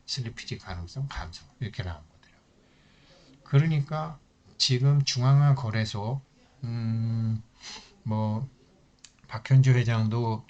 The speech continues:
로빈후드 거래소 인수한다 그러는데 그건 알더블유에이, 알더블유에이 시장을 노린 거고 했지만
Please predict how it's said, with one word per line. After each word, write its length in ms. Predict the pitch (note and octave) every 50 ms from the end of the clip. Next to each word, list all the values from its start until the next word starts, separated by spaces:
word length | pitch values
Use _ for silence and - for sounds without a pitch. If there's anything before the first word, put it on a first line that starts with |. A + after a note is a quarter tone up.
| _ _
로빈후드 520 | A#2 A#2 G#2+ A#2 A#2 A2+ A2 G#2+ A2 G#2+
거래소 340 | - - G#2 G#2+ G#2+ G#2+ A2+
인수한다 560 | G#2+ G#2+ A2 G#2+ - A2+ G#2+ G#2+ G2+ G#2 G#2
그러는데 600 | G2+ G2+ G#2 G2+ G2 F#2+ G2 A2 C3+ D#3 E3+ - - _ _ _ _ _ _
그건 140 | A2+ A2 G2
알더블유에이, 880 | F2 G2 G2+ C3 A#2 A2 A2+ A2+ A2 G#2 G2+ G#2 G#2 G2+ G#2 G2 G2 - - _ _
알더블유에이 760 | _ F#2 G2 - A#2+ A2+ A2 A2 G#2+ G2+ G2+ G#2 G#2 G2+ G2+ F#2+
시장을 420 | - - - A#2+ A2+ A2+ A2 G#2
노린 320 | F#2+ G2 G2+ G2 G#2 G2+ F#2+
거고 420 | F#2+ F#2+ F#2+ A2+ C3 D3 E3 - - _ _ _ _ _ _ _ _ _ _ _ _
했지만 520 | D3 C#3 - - B2+ B2+ C3 C#3+ D3+ C#3+